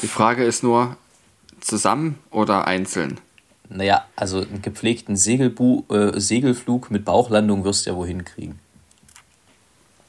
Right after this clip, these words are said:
Speaker 1: Naja, wenn das Fahrwerk dran ist,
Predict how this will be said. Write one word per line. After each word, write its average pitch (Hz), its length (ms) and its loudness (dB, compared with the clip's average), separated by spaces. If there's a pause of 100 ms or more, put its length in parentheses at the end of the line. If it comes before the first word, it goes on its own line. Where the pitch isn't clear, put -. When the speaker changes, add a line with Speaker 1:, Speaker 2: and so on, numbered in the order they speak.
(280)
Speaker 1:
Naja, 107 400 2
wenn 98 320 -4
das - 180 -10
Fahrwerk 101 420 -2
dran 113 260 -2
ist, - 380 -6